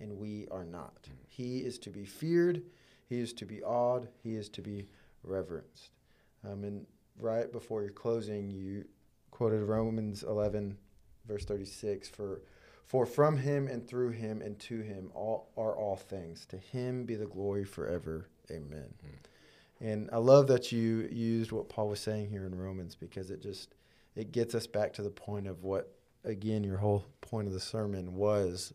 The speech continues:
Speaker 1: was pointing us to even Job's life, of that God is with us, <laughs> even when we don't feel it, even when we don't see it.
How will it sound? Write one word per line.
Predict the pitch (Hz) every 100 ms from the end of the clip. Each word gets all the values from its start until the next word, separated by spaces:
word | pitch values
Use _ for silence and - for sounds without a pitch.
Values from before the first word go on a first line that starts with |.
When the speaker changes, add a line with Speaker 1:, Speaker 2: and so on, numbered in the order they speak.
| -
Speaker 1:
was | 110
pointing | - - 113 107
us | 101
to | 92
even | 95 101 98
Job's | 95 104 139 120 107
life, | 90 85 -
of | -
that | 98 95 - - - - - _
God | 107 107
is | 107 95
with | 101 98
us, | 85 85 - - - -
<laughs> | 131
even | 165 151 143 139
when | 131
we | 120 117
don't | 117 -
feel | 104 101
it, | 104
even | 113 120 120
when | 117
we |
don't | 107 -
see | - - 107 95
it. | -